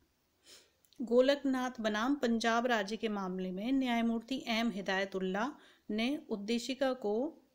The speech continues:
संविधान की मूल आत्मा कहा। ठीक है, पंजाब राज्य के मामले में हिदायतुल्ला ने उद्देशिका को, ठीक है, क्या कहा? संविधान की मूल आत्मा।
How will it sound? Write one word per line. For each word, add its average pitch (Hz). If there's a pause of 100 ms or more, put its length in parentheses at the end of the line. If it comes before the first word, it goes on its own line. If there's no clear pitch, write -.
(240)
संविधान 247
की 196 (140)
मूल 269
आत्मा 196
कहा। 175 (460)
ठीक 226
है, 311 (460)
पंजाब 240
राज्य 240
के 240
मामले 226
में 277
हिदायतुल्ला 220
ने 233
उद्देशिका 226
को, 185 (200)
ठीक 233
है, 262
क्या 233
कहा? 269
संविधान 220
की 311
मूल 240
आत्मा। 175